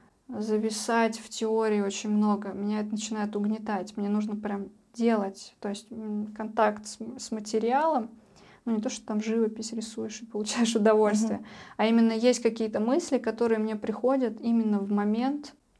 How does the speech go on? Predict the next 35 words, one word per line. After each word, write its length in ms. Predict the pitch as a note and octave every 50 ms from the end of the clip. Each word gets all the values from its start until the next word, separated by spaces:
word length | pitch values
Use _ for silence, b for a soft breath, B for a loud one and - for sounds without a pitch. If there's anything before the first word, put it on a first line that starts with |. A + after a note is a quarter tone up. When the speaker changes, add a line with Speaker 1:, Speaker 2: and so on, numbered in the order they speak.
| _ _ _ _
Speaker 1:
э, 280 | G#3+ G#3+ G#3 G#3 G3+ G#3 -
производства. 680 | A3+ A3+ A3 G#3 G3+ G3 F#3+ G3+ - - - - - - - _ _
Причём 280 | - G#3 G#3+ A3+ A3 A3
не 100 | A3 G#3+
визуальные, 600 | G#3+ A3 G#3 G#3+ A3 A3 B3+ D#4 E4+ D#4+ C4 A3
а 20 |
какие-то 360 | A3+ G#3+ - A#3 G#3+ - -
мыслительные. 760 | G#3+ G#3 - - - A3+ - - - A#3 A3 G#3+ A3+ A#3 A#3 - - b b b b b b _ _ _ - E4
В 140 | A3+ G#3+ G#3
базе 340 | A3+ B3+ C4+ C4+ B3 A#3 A3+
у 40 |
нас 260 | A3 A3 G#3 G#3+ G#3 G#3+
был, 320 | A3 A3+ A3 G#3 G#3 G#3
э, 140 | G#3+ A3 G#3+
теоретический 680 | - - A#3 A3+ A#3 A#3 A#3 A#3+ A3+ A#3 - - - G#3+
период. 480 | G#3+ - G3 G3+ G#3 A#3 C#4 D#4 D#4+ - -
В 40 |
этот 280 | A3+ A3 A#3 G#3+ G#3 -
период 420 | - G#3+ G#3 G#3+ G#3+ G#3 G#3 G3+ G#3
я, 260 | - G#3 G3+ G3 G3
конечно 480 | G3+ - G3+ G3+ G#3 G#3 G#3 - - A3+
же, 140 | - G#3 G3+
искала 420 | G#3 - - - G#3 G3 G3 G3+
все 240 | G#3 - - G#3+ -
ответы 460 | - - - G#3+ G3 G3+ - C4+ C4+ -
в 60 | -
теории, 380 | - A3 A3+ C4 C#4 C#4 C4
не 160 | A#3 A3 A3 G#3+
находила. 680 | G#3+ G#3+ G#3+ G#3+ G3 F#3+ G3+ G3+ G#3+ A#3 C4 C#4+ D4+ D4 B B B B B B B B
Поэтому 360 | - G#3+ G#3+ A3+ A3 A3 G#3+ G#3
у 40 |
меня 220 | G#3 G#3 G#3+ A#3 A#3
был 160 | A#3 A3+ G#3+
какой-то 340 | G#3+ A3 G#3 A3+ A3 G#3+ A3
невроз. 580 | G#3+ G#3+ G#3+ G#3 F#3+ - - G#3+ - - -